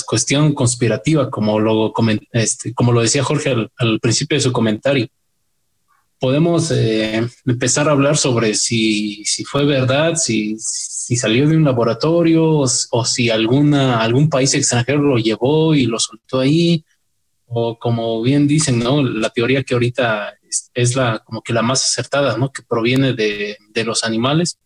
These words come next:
No sabemos, a ciencia cierta no lo sabemos. Y para saberlo, pues, se van a necesitar muchos años, ¿no? Porque, pues, esto es una, es una cuestión, pues, bastante, eh, que guarda, pues, bas-, bastante secrecía. Ah,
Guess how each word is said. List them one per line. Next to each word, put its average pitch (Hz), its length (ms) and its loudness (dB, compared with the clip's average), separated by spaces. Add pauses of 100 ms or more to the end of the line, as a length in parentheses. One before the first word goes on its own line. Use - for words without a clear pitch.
(280)
No 147 140 2
sabemos, 147 420 0
a 117 80 2
ciencia 160 240 2
cierta 160 260 -2
no 139 100 2
lo 143 80 2
sabemos. 127 360 -2 (1200)
Y 139 540 0 (100)
para 131 320 2
saberlo, 170 560 0
pues, 165 160 -2
se 131 80 0
van 135 220 2
a 156 120 2
necesitar 127 580 0 (140)
muchos 170 320 0
años, 196 300 2
¿no? 175 100 -2 (600)
Porque, 139 240 -2
pues, 143 180 0
esto 202 300 2
es 202 140 0
una, 175 680 2
es 151 140 -4
una 180 160 2
cuestión, 156 320 0
pues, 127 200 -2
bastante, 127 1000 0 (360)
eh, 107 580 -8
que 120 100 -2
guarda, 151 300 0
pues, 120 180 -8
bas-, 127 180 -4
bastante 180 400 0
secrecía. - 760 -2 (680)
Ah, 113 600 -2